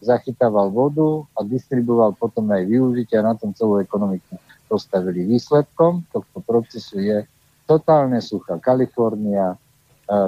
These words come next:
päť rokov dramatické nedostatky vody a extrémy ďalšie, ktoré vlastne akože hrozia ďalším úpadkom. To znamená, že,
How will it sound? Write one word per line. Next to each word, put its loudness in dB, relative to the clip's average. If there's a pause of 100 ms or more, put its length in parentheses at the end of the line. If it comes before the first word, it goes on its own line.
päť 2
rokov 2
dramatické 0
nedostatky -4
vody 2 (400)
a 0
extrémy 0
ďalšie, 0
ktoré 0
vlastne -2
akože -6 (180)
hrozia 2
ďalším -2
úpadkom. -8 (880)
To -4
znamená, 2
že, 0